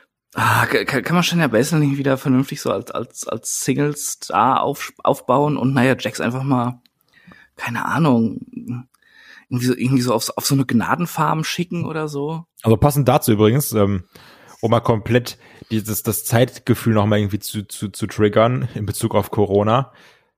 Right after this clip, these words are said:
Speaker 2: Ähm, vor einem Jahr Elimination Chamber, letztes Event mit Fans vor Start der Pandemie und da noch, ähm,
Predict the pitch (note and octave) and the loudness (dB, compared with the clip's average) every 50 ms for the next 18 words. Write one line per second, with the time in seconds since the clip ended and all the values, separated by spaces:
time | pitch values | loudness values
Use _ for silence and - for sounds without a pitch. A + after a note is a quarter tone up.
0 | _ _ _ - G#2+ G#2 G#2+ G#2+ F#2+ - _ - - - A#2+ G#2 A2+ A#2+ A#2 A#2 | _ _ _ -4 -2 0 0 0 -2 -6 _ -10 -4 0 0 0 2 0 0 2
1 | A#2 A#2 A#2+ C#3+ A#2 A#2+ A#2 A2 A2 A2+ A#2+ A#2+ C3+ - - C#3 C#3 C#3 C#3 D3+ | 4 4 4 4 4 2 0 -2 0 -2 -2 -2 -2 0 2 2 2 2 2 2
2 | F3 F3 C#3+ - _ - A2 A2+ A#2+ - - - - G2 B2+ A2+ B2 C#3 A#2+ G#2+ | 0 0 -2 -6 _ -6 -4 -4 -4 -4 -6 -8 -6 -4 0 0 0 0 0 0
3 | A2+ A#2+ - - - A2+ G#2 G#2 A#2 C#3+ F#3 - - - - _ _ _ _ _ | -2 -2 -2 -2 0 0 2 2 0 -2 -4 -6 -8 -12 -14 _ _ _ _ _
4 | _ _ _ - - - - A#2+ A#2+ B2 B2 B2+ B2 - - - A#2 A#2+ B2 C3+ | _ _ _ -20 -12 -2 2 4 4 6 6 4 2 0 0 0 0 0 2 0
5 | B2+ - - B2+ C3 C3+ C3+ C#3 C#3+ D3+ F#3 F3 _ - - - - - - _ | -2 0 0 -2 0 0 -2 -2 -2 -4 -4 -6 _ -16 -20 -20 -20 -20 -20 _
6 | _ _ _ _ _ - - - A#2+ A#2 A#2 A#2+ B2 B2 B2 A#2 - - A#2 G#2+ | _ _ _ _ _ -14 -4 0 2 2 4 2 2 -2 -4 -4 -8 -12 -12 -4
7 | G#2 A#2 G#2+ A2 B2+ C#3 C#3+ C#3+ D#3 D3+ - - - - A2 A#2+ A#2+ B2 B2 B2 | 0 2 2 4 4 2 4 2 2 2 0 -4 -6 -2 0 2 2 2 2 0
8 | B2+ B2+ A#2+ - | -2 -4 -4 -8